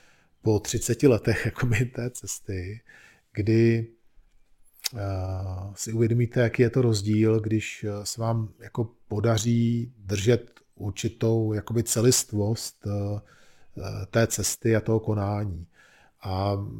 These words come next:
je to jiný pocit, než když, eh, máte tu touhu, začínáte, ale jste na začátku té cesty.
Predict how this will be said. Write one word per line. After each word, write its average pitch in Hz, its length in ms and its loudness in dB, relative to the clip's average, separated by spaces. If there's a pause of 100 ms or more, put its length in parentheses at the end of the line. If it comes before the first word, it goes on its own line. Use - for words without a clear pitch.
(1200)
je 107 140 4
to 127 120 6
jiný 127 220 8
pocit, - 420 0 (360)
než 107 280 0
když, 107 500 2
eh, 107 360 0
máte 104 300 0
tu 131 120 0
touhu, 101 440 4
začínáte, 98 1040 -6
ale 107 440 -6 (440)
jste - 260 0
na 107 80 4
začátku 95 540 -4
té 87 160 -8
cesty. - 480 -14